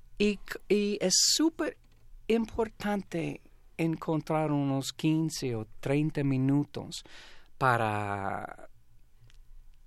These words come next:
pensar en una forma filosófica. Y trato, en mi vida tengo tantos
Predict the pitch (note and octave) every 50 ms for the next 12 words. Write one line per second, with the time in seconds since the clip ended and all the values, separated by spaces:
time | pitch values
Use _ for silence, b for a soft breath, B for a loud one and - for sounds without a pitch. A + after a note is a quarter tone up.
0 | - - - - - - - - - - - - - - - - - - - -
1 | E3+ E3 - - F3+ F3+ F3 F3 E3 - - - - D3+ D3 D3+ D#3+ E3+ E3 D#3
2 | - - C#3+ D3+ D3+ D3 D3 D3 - D3 C3+ C3 C3 - - C3+ B2 - - -
3 | G#2+ - - - - - - - b b b b b b b b b - C3+ C3
4 | B2+ B2+ B2+ B2 A#2 - - - - - - D#3+ C#3 - - - A3 G#3 E3+ E3
5 | - - A#2+ C3 C3 C3+ C#3+ D#3+ E3+ D3 D#3+ F3 F3+ F3+ F#3 G3+ G3+ G3 - -
6 | F#3 F3+ F3+ F3+ - - - F3+ G3 G#3 - A3 - -